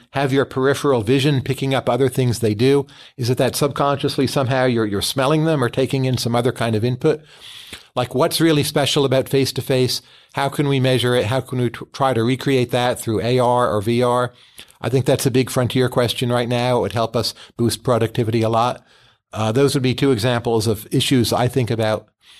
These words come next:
How to make philanthropy better. So everyone says measure results. I think it's become a cliche. It's trivial. It's begging the question,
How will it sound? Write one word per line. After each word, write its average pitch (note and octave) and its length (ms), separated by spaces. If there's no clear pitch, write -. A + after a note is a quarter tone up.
How D3+ 120
to D#3+ 80
make D#3 180
philanthropy C3+ 580
better. B2 360
So C#3+ 160
everyone D3 380
says C3+ 260
measure B2 300
results. A#2+ 580
I A2+ 80
think C3 180
it's - 140
become A#2+ 320
a A2+ 80
cliche. A#2+ 560
It's - 180
trivial. A#2 500
It's A2 140
begging A#2+ 340
the A2 60
question, A2+ 560